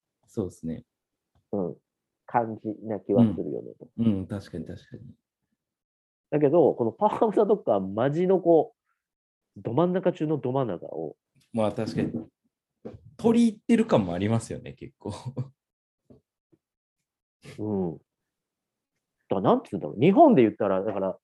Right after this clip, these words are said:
Speaker 2: 時代劇みたいな感じじゃないですか。
Speaker 1: あ、まあまあまあ、そうですね。
Speaker 2: だから大河ドラマみたいな、
Speaker 1: うんうんうん。
Speaker 2: <laughs> ジャンルっていうか、カウボーイものって。
Speaker 1: うんうん。
Speaker 2: 時代劇を超名優使ってやりましたみたいな。
Speaker 1: うん。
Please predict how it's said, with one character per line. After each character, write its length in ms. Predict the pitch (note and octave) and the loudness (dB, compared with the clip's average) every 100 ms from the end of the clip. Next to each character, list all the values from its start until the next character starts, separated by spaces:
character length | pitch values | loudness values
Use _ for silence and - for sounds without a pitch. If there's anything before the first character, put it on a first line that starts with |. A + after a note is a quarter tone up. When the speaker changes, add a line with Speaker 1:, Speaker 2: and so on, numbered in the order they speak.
| _ A#2+ | _ -6
Speaker 2:
時 140 | C3 | 6
代 220 | D4 D#4+ | 8 8
劇 160 | D#3 A2+ | 6 2
み 80 | G2 | 0
た 60 | |
い 20 | |
な 100 | F2+ | -2
感 0 | |
じ 40 | F2+ | -4
じ 40 | |
ゃ 40 | D#2+ | -10
な 20 | |
い 20 | |
で 60 | _ | _
す 40 | - | -10
か。 60 | - | 0
Speaker 1:
あ、 80 | |
ま 140 | B2+ A#2+ | 4 6
あ 60 | |
ま 100 | A2 | 4
あ 60 | G#2 | 2
ま 160 | F#2+ F2 | 0 -4
あ、 60 | |
そ 160 | - G#2 | -6 -8
う 40 | |
で 60 | - | -8
す 80 | D#2+ | -12
ね。 220 | D#2 - _ _ _ _ _ _ | -16 -18 _ _ _ _ _ _
Speaker 2:
だ 120 | C#3+ | 0
か 140 | - C4 | 8 8
ら 40 | |
大 80 | D4+ | 10
河 100 | C#4+ | 10
ド 120 | D4 | 10
ラ 80 | G#3 | 8
マ 100 | G#2 | 6
み 80 | F2+ | 0
た 100 | D#2+ | -6
い 60 | |
な、 160 | E2+ - _ _ _ | -8 -12 _ _ _
Speaker 1:
う 60 | A#2+ | -4
ん 40 | |
う 20 | |
ん 480 | G#2 G#2+ G2+ G2+ G2+ | -2 -4 -4 -4 -4
う 40 | C3 | -6
ん。 20 | |
Speaker 2:
<laughs> 0 | |
ジ 100 | A#2 C#3 | 0 0
ャ 80 | |
ン 100 | A#2+ | 2
ル 60 | F#2 | -2
っ 40 | E2 | -4
て 180 | - | -2
い 20 | D#2+ | -2
う 60 | |
か、 320 | - E2+ - - _ | 2 0 0 -8 _
カ 160 | A#2+ G#2+ | 6 6
ウ 80 | |
ボ 140 | G2+ G2 | 6 4
ー 40 | |
イ 20 | |
も 120 | F#2+ F#2 | 2 -2
の 60 | |
っ 80 | F2 | -6
て。 100 | - B2 | -4 2
Speaker 1:
う 40 | |
ん 40 | A#2 | 4
う 20 | |
ん。 440 | G2+ F#2+ F#2 F#2 - _ _ _ _ _ _ - | 4 -2 -6 -10 -18 _ _ _ _ _ _ -8
Speaker 2:
時 160 | A2+ | 2
代 240 | F3+ C4 B3+ | 8 8 10
劇 260 | D#3+ - | 6 6
を 460 | C3 G#3 D#3 F2 - _ _ - | 6 8 8 6 2 _ _ -20
超 240 | - B3 D#3+ | 6 8 8
名 280 | B2 C#3 C#3+ | 8 8 8
優 160 | D3 | 6
使 180 | D3 D3 | 4 -2
っ 100 | C#3+ | 0
て 100 | D3 | 2
や 80 | C#3 | 4
り 80 | C#3+ | 2
ま 100 | D3 | 0
し 100 | - | -4
た 100 | B2 | -4
み 60 | |
た 80 | F2 | -6
い 60 | D2+ | -10
な。 140 | D#2 _ _ _ _ _ _ | -18 _ _ _ _ _ _
Speaker 1:
う 60 | C3+ | 2
ん。 260 | G2+ - | 2 -2